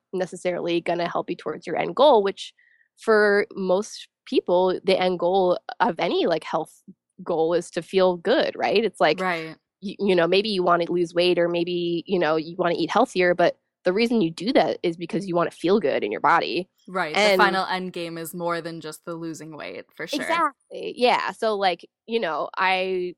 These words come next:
Speaker 1: was just like, "Why aren't we focusing on that more?" So I, uh, I created this food journal that I have, uh, a free version of on my website. If you ever wanna check that out, it's, um,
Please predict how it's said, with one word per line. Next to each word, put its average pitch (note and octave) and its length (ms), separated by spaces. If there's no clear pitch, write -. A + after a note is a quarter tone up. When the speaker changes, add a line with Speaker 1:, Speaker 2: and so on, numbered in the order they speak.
Speaker 1:
was G3+ 100
just - 140
like, G#3 160
"Why G3 160
aren't A3+ 100
we G3+ 100
focusing F#3 500
on D#3+ 100
that G#3 360
more?" A3 380
So G3+ 420
I, F#3+ 680
uh, E3+ 600
I F3+ 80
created F3 280
this - 200
food A3 220
journal F#3+ 380
that F3+ 120
I F3 460
have, F3+ 420
uh, D#3+ 540
a G3 80
free D4+ 220
version G#3 320
of F3 180
on E3+ 100
my E3+ 140
website. E3+ 500
If F#3 120
you F3+ 60
ever F3 140
wanna F#3 520
check - 220
that E4+ 200
out, D#4+ 380
it's, - 380
um, F#3 680